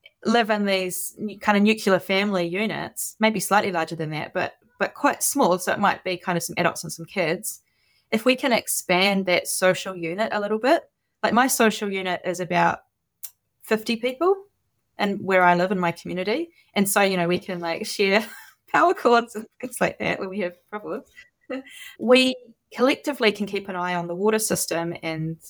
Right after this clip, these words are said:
um, you know, the state of our buildings and, and the state of our gardens, and we can share things. So together we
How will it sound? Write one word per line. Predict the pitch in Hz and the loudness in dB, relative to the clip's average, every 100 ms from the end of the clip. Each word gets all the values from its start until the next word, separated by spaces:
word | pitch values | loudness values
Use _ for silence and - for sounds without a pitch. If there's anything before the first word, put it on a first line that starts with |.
| - | -8
um, | 165 160 160 165 _ _ _ _ _ | -6 -6 -8 -12 _ _ _ _ _
you | 196 | -2
know, | |
the | 185 | -2
state | - 180 180 | 2 2 2
of | |
our | 170 160 | 0 2
buildings | 175 170 165 160 | 4 4 0 -4
and, | 165 160 160 - | -8 -10 -16 -14
and | 170 165 | -10 -8
the | |
state | - 180 | -4 -2
of | 170 | 0
our | 170 | -2
gardens, | 170 175 170 170 | 2 2 2 0
and | 170 | 0
we | 165 | -2
can | - 175 | -2 -6
share | - 233 | -2 -2
things. | 240 165 | -2 -6
So | - | -6
together | 196 214 254 262 180 160 190 - | -6 -6 -4 0 2 2 -2 -4
we | 190 180 180 180 180 | -4 -4 -4 -8 -12